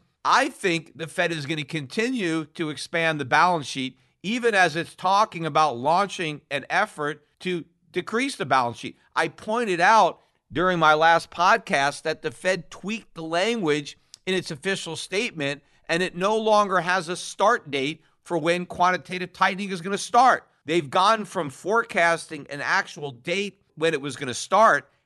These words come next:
and by giving us a timetable as to how much they were going to shrink,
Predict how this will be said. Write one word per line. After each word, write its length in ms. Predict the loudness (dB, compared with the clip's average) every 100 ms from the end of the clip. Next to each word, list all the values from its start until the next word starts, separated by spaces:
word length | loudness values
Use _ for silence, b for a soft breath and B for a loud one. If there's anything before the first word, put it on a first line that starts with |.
| _ -2
and 260 | -2 2
by 180 | 2 2
giving 360 | 0 -2 0 0
us 240 | -2 -4
a 80 | -14
timetable 800 | -4 -2 -2 -4 -4 -4 -4 -4
as 200 | -4 -4
to 200 | -12 -12 b b
how 240 | 0 0
much 360 | 2 0 0 -6
they 160 | -4 -4
were 180 | -4
going 340 | -2 0 0 -2
to 220 | -2 -4 _
shrink, 580 | -16 -6 -2 -2 -4